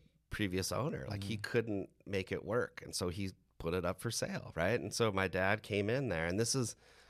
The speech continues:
Speaker 1: good timing. Like, Merlot was starting to get really hot in the mid to late eighties. He grafted over that Gamay to Merlot, which is kind of funny now because you would rather have it in Gamay because Gamay is so trendy and hip
Speaker 2: Yeah.
Speaker 1: and cool, right?
Speaker 2: Yep,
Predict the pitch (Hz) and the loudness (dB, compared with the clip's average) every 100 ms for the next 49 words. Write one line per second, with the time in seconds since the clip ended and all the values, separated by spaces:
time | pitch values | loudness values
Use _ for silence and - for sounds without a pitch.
0 | - - 87 - 113 143 113 80 85 82 | -12 -4 -4 0 0 2 0 -2 -4 2
1 | 98 104 98 113 101 90 98 90 85 85 | 4 6 6 6 6 2 2 2 0 -2
2 | 87 85 87 92 95 90 82 92 90 73 | -4 -2 0 2 4 4 2 4 4 4
3 | - 80 80 82 85 85 85 87 82 87 | 0 -4 -4 0 0 0 -2 -6 -4 -2
4 | - 82 85 98 123 - - - - 90 | -2 -4 -4 -4 -6 -10 -20 -20 -4 -2
5 | 90 92 85 - 90 90 90 85 78 - | 4 6 6 2 2 4 4 2 0 0
6 | 85 82 85 85 - 90 85 78 82 101 | 0 2 2 0 -2 -2 -2 0 0 2
7 | 92 - - - - 104 117 113 117 104 | 0 -2 -14 -20 -2 0 2 6 6 6
8 | 107 90 92 95 78 92 85 82 - 92 | 4 4 4 2 0 -2 -4 -4 -4 0
9 | 87 95 76 87 95 87 - 73 78 76 | 4 4 4 2 2 2 -2 -2 0 0
10 | 76 80 80 78 80 80 78 80 - 85 | -2 -4 -6 -2 0 0 -2 -4 -2 0
11 | 80 73 78 90 90 82 69 107 85 73 | 0 -2 -4 -2 -2 -2 -4 -4 -2 0
12 | 90 | 0